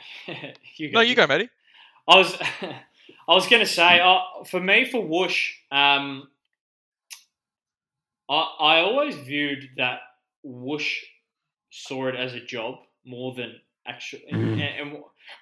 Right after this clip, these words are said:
Speaker 1: what I mean by that is, uh, you look at Dimmer.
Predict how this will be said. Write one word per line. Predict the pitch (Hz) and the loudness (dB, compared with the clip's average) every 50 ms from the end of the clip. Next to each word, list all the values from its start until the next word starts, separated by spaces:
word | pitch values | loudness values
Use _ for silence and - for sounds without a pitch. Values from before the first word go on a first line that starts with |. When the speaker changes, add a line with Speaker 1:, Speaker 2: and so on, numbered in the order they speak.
| - | -2
Speaker 1:
what | - 214 247 | 2 6 6
I | 277 254 196 | 6 8 8
mean | 170 165 165 165 | 8 8 8 8
by | 165 156 151 143 | 6 6 6 6
that | 143 139 143 143 - | 6 4 4 4 0
is, | 147 139 131 131 - - | -2 -2 -2 -4 -8 -4
uh, | 151 143 143 - | -4 -4 -4 -4
you | 151 147 | -4 -4
look | 156 208 - 294 | -4 -4 -2 -4
at | 247 - - - | -6 -6 -4 -2
Dimmer. | 147 143 139 139 139 139 | 0 0 0 0 -2 -2